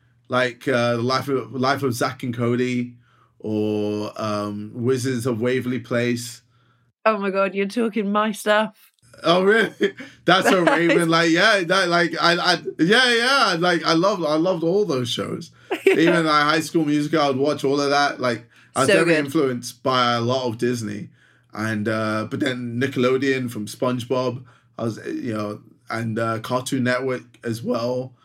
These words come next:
Speaker 1: Uh,
Speaker 2: Oh my God,
Speaker 1: Toonami
Speaker 2: yeah.
Speaker 1: was another one that I was, uh, you know, I really enjoyed. So, yeah, there was a lot of, like, things as a kid that I, you know, I definitely really enjoyed just watching.
Speaker 2: Were you into W W E?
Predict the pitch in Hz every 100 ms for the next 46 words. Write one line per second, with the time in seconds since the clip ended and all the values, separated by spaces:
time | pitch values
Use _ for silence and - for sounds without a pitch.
0 | _ _ - 113 110 110 107 104 - 135
1 | 127 131 127 131 127 123 117 120 120 117
2 | 120 123 123 117 117 123 117 117 110 -
3 | 127 113 107 117 117 - - 120 131 139
4 | 139 127 113 117 113 131 127 120 - _
5 | _ _ - 135 127 120 117 - - 220
6 | 208 175 156 175 196 185 160 151 139 139
7 | - _ _ _ _ - - 143 147 131
8 | 117 - - - - 127 117 120 131 117
9 | 110 110 107 123 107 104 110 107 120 107
10 | 135 110 113 107 107 104 107 104 110 _
11 | _ _ - 101 - 98 - 95 87 -
12 | _ _ _ _ _ _ 202 208 202 208
13 | 196 202 202 190 180 180 185 180 156 143